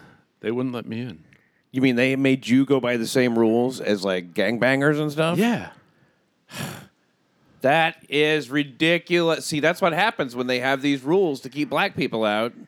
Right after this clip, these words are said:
Speaker 2: They end
Speaker 1: And
Speaker 2: up keeping, like, regular white people out.
Speaker 1: Yeah, I know. Like, normal people. It seemed, like, kind of stupid. I was like, "What are you talking about? Don't you see I'm here with my, my kids? I'm white."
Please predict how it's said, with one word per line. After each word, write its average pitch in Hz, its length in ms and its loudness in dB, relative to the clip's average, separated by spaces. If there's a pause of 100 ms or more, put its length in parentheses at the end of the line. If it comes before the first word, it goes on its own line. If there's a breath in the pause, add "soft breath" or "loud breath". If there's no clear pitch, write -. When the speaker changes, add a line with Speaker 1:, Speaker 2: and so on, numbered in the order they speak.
(460)
Speaker 2:
They 120 100 2
end 123 140 2
Speaker 1:
And 139 120 2
Speaker 2:
up - 40 -20
keeping, 143 420 0
like, 135 260 2
regular 143 380 2
white 180 240 2
people 120 280 0
out. 98 140 0
Speaker 1:
Yeah, 156 240 4
I 107 140 2
know. 104 240 2
Like, 98 180 -2
normal 117 320 2
people. 76 420 -14
It 98 180 -6
seemed, 143 300 0
like, 117 140 0 (180)
kind 113 220 0
of - 80 -8
stupid. 85 500 -2
I 90 80 -2
was 110 140 0
like, 113 220 0 (400 loud breath)
"What 123 120 0
are - 20 -2
you 151 60 -4
talking 135 440 0
about? 92 200 -4
Don't 117 180 0
you 120 60 -8
see 113 140 -2
I'm 107 100 0
here 113 140 0
with 110 100 -2
my, 98 160 -2 (420 loud breath)
my 92 120 -6
kids? 120 500 0
I'm 92 200 -6
white." 113 380 2